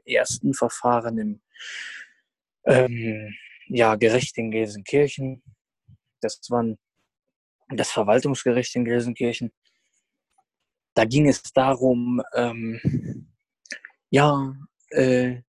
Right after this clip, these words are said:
mein Vater würde arbeiten und w-, also mein Vater würde nicht arbeiten und würde Leistungen von dem beziehen und daher bekommt er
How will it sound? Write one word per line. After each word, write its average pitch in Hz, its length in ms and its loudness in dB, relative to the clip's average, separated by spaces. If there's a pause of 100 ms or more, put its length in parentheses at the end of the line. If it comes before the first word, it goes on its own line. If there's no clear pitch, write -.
(1800)
mein 143 160 2
Vater 127 420 0
würde 120 400 0
arbeiten 127 720 0
und 113 260 -8
w-, - 140 -10
also 113 220 0
mein 117 140 0
Vater 127 260 0
würde 113 160 -4
nicht 135 240 0
arbeiten 117 440 0
und 110 160 -12
würde 117 160 -6
Leistungen 113 440 -4
von 113 160 -8
dem 113 140 -14
beziehen 110 340 -12
und 98 80 -14
daher 104 240 -4
bekommt 95 460 -16
er 80 160 -10